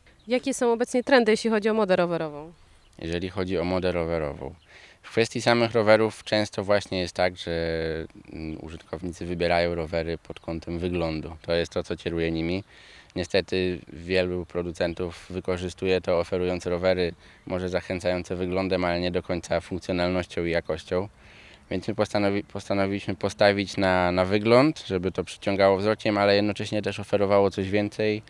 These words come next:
Speaker 2: czyli właśnie jakość, funkcjonalność, dobrej jakości części. I myślę właśnie, że moda zmierza też w kierunku trochę rowerów retro, klasycznych,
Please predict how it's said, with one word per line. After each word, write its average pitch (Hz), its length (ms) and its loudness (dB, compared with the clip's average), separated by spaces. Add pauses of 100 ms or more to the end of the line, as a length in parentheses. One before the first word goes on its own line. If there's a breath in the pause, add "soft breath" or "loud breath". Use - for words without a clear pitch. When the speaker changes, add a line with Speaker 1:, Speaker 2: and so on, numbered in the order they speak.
(280 loud breath)
Speaker 2:
czyli 95 460 0
właśnie 92 320 0
jakość, 95 600 4
funkcjonalność, 92 1200 0
dobrej 92 380 2
jakości 87 460 -4
części. 92 580 -4 (420 loud breath)
I 90 80 -2
myślę 95 340 -2
właśnie, 95 300 -2
że 95 160 2
moda 98 440 6
zmierza 95 400 0
też 92 180 -6
w - 40 -12
kierunku 90 380 -2
trochę 90 280 0
rowerów 87 440 0
retro, 120 400 2
klasycznych, - 760 -4